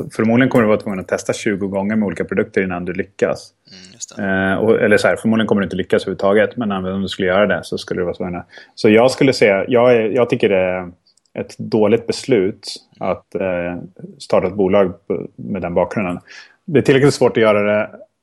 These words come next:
Speaker 1: för bolagets egen skull. Men om du inför den här, det här tvånget att det måste passa in i din livsstil också, då är det ju i princip omöjligt.
Speaker 2: Just det.
Speaker 1: Så jag skulle säga, om man har den tanken, det är bättre att köpa lotter. Spela på Lotto är ju mycket
Speaker 2: Okej.
Speaker 1: bättre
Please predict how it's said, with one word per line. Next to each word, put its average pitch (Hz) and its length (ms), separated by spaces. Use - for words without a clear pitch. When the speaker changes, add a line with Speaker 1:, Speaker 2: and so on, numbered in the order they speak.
Speaker 1:
för 120 80
bolagets 107 460
egen 120 200
skull. 107 400
Men 117 240
om 113 120
du 113 120
inför 113 260
den 120 100
här, 101 180
det 101 60
här 98 60
tvånget 120 580
att 95 180
det 104 100
måste 95 320
passa 101 300
in 107 80
i 101 40
din 92 180
livsstil - 380
också, 98 460
då 98 140
är 104 60
det 104 60
ju 92 100
i 90 40
princip - 280
omöjligt. 92 580
Speaker 2:
Just - 180
det. - 60
Speaker 1:
Så - 160
jag 113 240
skulle 117 180
säga, 98 320
om 107 100
man 107 180
har 127 160
den 95 160
tanken, 104 400
det 107 60
är - 20
bättre 110 320
att 92 80
köpa - 280
lotter. 92 680
Spela 101 240
på 104 100
Lotto 117 320
är 90 40
ju 90 60
mycket 92 220
Speaker 2:
Okej. - 160
Speaker 1:
bättre 95 260